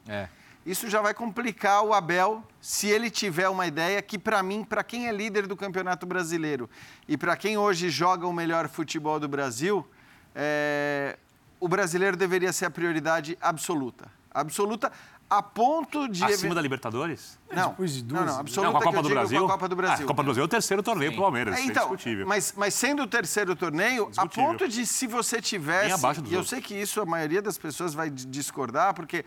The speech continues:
Speaker 2: aqui tem aquela máxima também de que o clássico vale mais do que qualquer coisa e tal, mas eu acho que o Palmeiras, o-, olhando pro Campeonato Brasileiro, pra esse momento,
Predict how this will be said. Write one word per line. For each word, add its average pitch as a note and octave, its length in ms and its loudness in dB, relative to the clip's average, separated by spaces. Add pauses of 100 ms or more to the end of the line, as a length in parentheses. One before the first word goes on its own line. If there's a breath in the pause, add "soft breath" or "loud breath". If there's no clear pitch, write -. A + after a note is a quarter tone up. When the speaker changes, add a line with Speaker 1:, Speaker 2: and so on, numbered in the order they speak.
(220 loud breath)
Speaker 2:
aqui E3 240 -2
tem F#3+ 140 0
aquela E3+ 280 0
máxima D#3+ 400 -2
também D#3+ 200 -4
de C#3 100 -8
que E3 100 -6
o D3 60 -4
clássico D#3 600 -2
vale C#3+ 260 -2
mais C#3+ 300 -2
do C#3 100 -10
que C3+ 260 -4 (300 loud breath)
qualquer D3+ 320 -2
coisa D#3 340 -2
e C#3+ 40 -8
tal, F#3 300 0 (320 loud breath)
mas D#3 260 -4
eu B3 200 4
acho G#3+ 360 2
que - 120 -4
o E3 60 2
Palmeiras, E3+ 480 0
o-, F#3 100 0 (800)
olhando G3 420 2
pro B3 160 -6
Campeonato G3+ 460 0
Brasileiro, E3 480 0
pra D#3+ 240 0
esse G#3 160 0
momento, G#3 580 -2